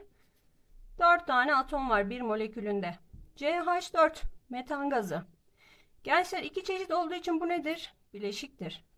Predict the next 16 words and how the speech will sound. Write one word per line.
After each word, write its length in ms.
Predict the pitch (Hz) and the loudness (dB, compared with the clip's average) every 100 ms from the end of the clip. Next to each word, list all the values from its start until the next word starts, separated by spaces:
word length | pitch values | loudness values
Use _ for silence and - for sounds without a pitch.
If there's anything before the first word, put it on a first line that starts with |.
| _ | _
Atom 300 | 226 226 320 | -8 -2 0
çeşidi 520 | 330 302 285 233 294 302 | 0 -6 -6 -6 -6 0
karbon 420 | 247 240 277 254 | 2 2 0 0
ve 60 | |
hidrojenden 540 | 226 208 202 208 202 190 | -2 -2 0 0 0 0
oluşuyor. 480 | 180 190 - 196 247 | -2 -6 -6 -6 -4
Yani 340 | 196 170 190 | -2 -2 -4
iki. 340 | 196 - 185 190 _ _ _ _ _ - | -10 -14 -16 -16 _ _ _ _ _ -16
Toplam 280 | 226 240 | -6 -2
atom 280 | 262 302 311 | 0 2 0
sayısı 300 | 311 311 - | -2 -8 -6
kaç? 280 | 240 269 - | -4 -4 -4
Dört 240 | 277 294 | -4 -4
hidrojen, 540 | 254 202 190 185 175 220 | -6 -4 -4 -4 -4 -4
bir 160 | 311 | -6
karbon, 480 | 311 226 208 254 370 | 0 0 2 0 -2